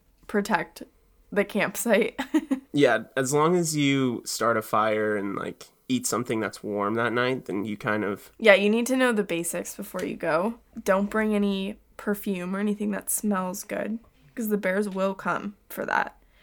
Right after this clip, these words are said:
Speaker 1: And don't leave your food out. <laughs> Maybe don't go to a place with bears, actually. <laughs>
Speaker 2: Actually, if you haven't gone camping and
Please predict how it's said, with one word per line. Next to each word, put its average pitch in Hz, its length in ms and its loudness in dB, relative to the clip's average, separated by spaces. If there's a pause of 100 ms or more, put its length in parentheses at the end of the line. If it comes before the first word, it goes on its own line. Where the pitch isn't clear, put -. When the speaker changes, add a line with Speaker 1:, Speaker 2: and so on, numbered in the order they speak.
(160)
Speaker 1:
And 202 80 -4
don't 190 180 2
leave 254 180 -2
your 254 120 -4
food 233 220 -2
out. 185 480 0
<laughs> - 1800 -10
Maybe 311 280 4
don't 240 280 4
go 226 140 8
to 220 80 8
a 196 100 6
place 202 280 0
with 185 160 -6
bears, 165 260 2
actually. 208 720 -2
<laughs> - 1400 -10
Speaker 2:
Actually, 175 400 4
if 143 240 2
you 160 300 4
haven't 127 360 6
gone 120 220 2
camping 113 540 0
and 113 280 0